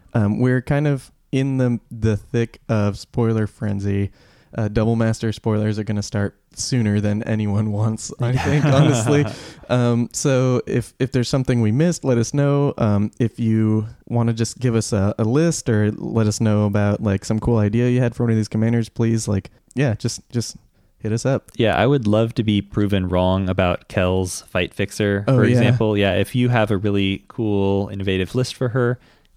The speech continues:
Speaker 2: please let me know. I'm excited to see it.
Speaker 1: Mm-hmm. Um, but that's it.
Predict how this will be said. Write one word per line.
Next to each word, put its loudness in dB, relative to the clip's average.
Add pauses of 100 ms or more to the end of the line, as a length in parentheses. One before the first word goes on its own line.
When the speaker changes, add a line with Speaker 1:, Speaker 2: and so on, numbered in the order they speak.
Speaker 2:
please 0
let 2
me -4
know. 2
I'm -2
excited -2
to -2
see -4
it. -6 (640)
Speaker 1:
Mm-hmm. 2 (680)
Um, 0 (160)
but 0
that's -2
it. -2